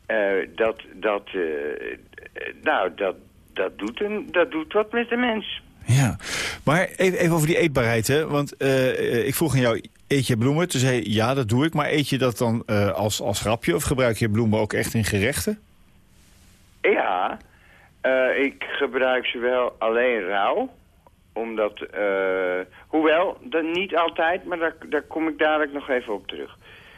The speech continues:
Speaker 1: Eh, maar in principe bijvoorbeeld, eh, borage, komkommerkruid. Eh, ik gebruik heel veel Oost-Indische kers. En dat, dat ziet er dan uit als garnering. Maar die bloem die kan je er gewoon bij opeten.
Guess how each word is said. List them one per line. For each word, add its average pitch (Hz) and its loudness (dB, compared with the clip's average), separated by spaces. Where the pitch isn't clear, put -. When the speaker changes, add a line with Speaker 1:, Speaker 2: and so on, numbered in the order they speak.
Speaker 1:
Eh, 127 4
maar 120 0
in 123 -6
principe 110 -4
bijvoorbeeld, 113 -2
eh, 95 -2
borage, 98 0
komkommerkruid. 113 -2
Eh, 98 -6
ik 98 -6
gebruik 98 -2
heel 160 0
veel 110 2
Oost-Indische 98 -4
kers. 143 0
En 123 0
dat, 113 2
dat 104 0
ziet 151 -4
er 147 0
dan 120 0
uit 143 0
als 120 -2
garnering. 123 -2
Maar 120 -2
die 131 -4
bloem 151 0
die 135 -2
kan 147 0
je 131 0
er 107 0
gewoon 120 -2
bij 95 2
opeten. 139 -2